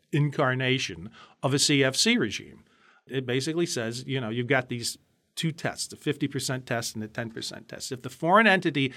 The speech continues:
is controlled by U S shareholders, meaning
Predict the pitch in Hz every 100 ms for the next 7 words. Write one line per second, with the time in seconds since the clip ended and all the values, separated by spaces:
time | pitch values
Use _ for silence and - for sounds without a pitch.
0 | - - 135 127 151 127 156 170 170 127
1 | 123 123 120 120 131 120 117 - 135 139
2 | 101 87 101 117 117 117 113